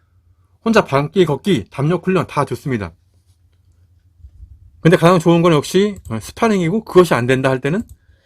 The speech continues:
이미지 트레이닝으로, 심상 트레이닝으로 평소에 긴장에 익숙해진 연습을 하시면서 긴장 상태를 잘 경험하고 흔들림 없는 멘탈을 만들어 가시는 것이 중요합니다. 그래서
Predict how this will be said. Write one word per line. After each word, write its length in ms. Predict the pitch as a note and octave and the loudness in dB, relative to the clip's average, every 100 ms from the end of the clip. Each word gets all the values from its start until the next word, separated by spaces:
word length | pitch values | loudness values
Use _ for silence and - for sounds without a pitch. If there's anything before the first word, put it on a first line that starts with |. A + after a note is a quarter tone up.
| _ _ _ _ - | _ _ _ _ -14
이미지 440 | C#3+ D3 G3+ F#3 | 0 4 4 4
트레이닝으로, 420 | - E3+ C3+ A#2+ | 2 2 4 0
심상 440 | - B3 B3 A#3+ A3 | -4 -4 -2 -2 -4
트레이닝으로 580 | - D#3+ B2 A#2+ A3+ - _ _ _ _ - | -4 -4 -4 -4 -6 -10 _ _ _ _ -4
평소에 420 | G#3+ A3 A3+ G#3 | 2 2 2 0
긴장에 340 | - D3 F3+ | 0 0 2
익숙해진 460 | F3+ D3+ - - E3+ | 0 -4 -4 0 0
연습을 360 | A#2+ A2+ B2 A#2 | 0 -2 -2 -2
하시면서 540 | D#3 D#3 G#2+ A#2+ E2+ _ _ _ _ _ _ _ | -2 -2 -2 -4 -4 _ _ _ _ _ _ _
긴장 320 | - D#3+ F#3+ | -2 2 4
상태를 260 | F3 E3 E3+ | 2 0 -2
잘 200 | - C#3 | -2 -6
경험하고 720 | - B2+ D#3 C3+ A2+ F#3+ A3+ _ _ _ _ _ _ _ | -4 0 2 2 2 0 0 _ _ _ _ _ _ _
흔들림 380 | - B3 B3 A#3 | -4 0 2 2
없는 180 | G#3 C3 | 2 0
멘탈을 360 | A#2+ C3 D#3+ | -2 0 0
만들어 520 | B2+ G#2 G#2+ B2+ A2+ - | 0 -2 -2 -2 -2 -8
가시는 340 | _ A2+ - A#2 | _ -10 -8 -10
것이 260 | A#2+ - | -10 -12
중요합니다. 680 | - B2 C3 A2+ F2+ F2+ F2+ _ _ _ _ _ _ _ _ _ _ _ _ _ _ _ _ _ _ _ _ _ _ | -8 -4 -2 -2 -6 -12 -18 _ _ _ _ _ _ _ _ _ _ _ _ _ _ _ _ _ _ _ _ _ _
그래서 280 | C3 E3+ | -2 -2